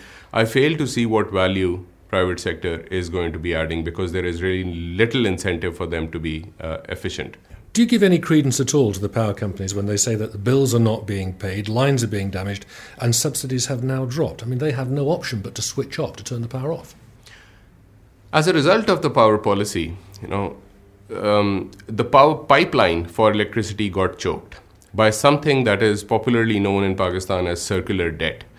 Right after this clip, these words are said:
Speaker 1: which means that if you, who is the consumer of electricity, is not paying the distribution company, they cannot pay, uh, the generation company, and they in turn cannot pay,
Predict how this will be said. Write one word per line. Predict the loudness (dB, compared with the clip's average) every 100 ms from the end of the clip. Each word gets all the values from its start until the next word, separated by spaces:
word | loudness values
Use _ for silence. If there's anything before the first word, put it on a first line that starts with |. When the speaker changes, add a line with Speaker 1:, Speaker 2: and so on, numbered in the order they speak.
| -20 -20 -2
Speaker 1:
which | 0 2 2
means | 4 4 4
that | 0 -2 0 2
if | 2 0 -8 -20 -20 -10
you, | 0 4 4 0 -6 -20 -8 0
who | 2 2
is | 0
the | 0
consumer | 0 2 4 6
of | 4 4
electricity, | 0 0 -4 -4 -4 -2
is | -2 0
not | 6 6 6 2
paying | 2 4 2
the | -2
distribution | -4 -4 -6 -6 -4 -2
company, | 2 2 2 0
they | 2 2
cannot | 4 2 4 2 0
pay, | 0 2 0 -2 -6
uh, | -6
the | -4
generation | -2 -2 0 2 2 0 2
company, | 0 2 2 2
and | 2
they | 4 4 2
in | 0 0 0
turn | -2 -2
cannot | -2 -2 -2 -4 -4
pay, | -4 -4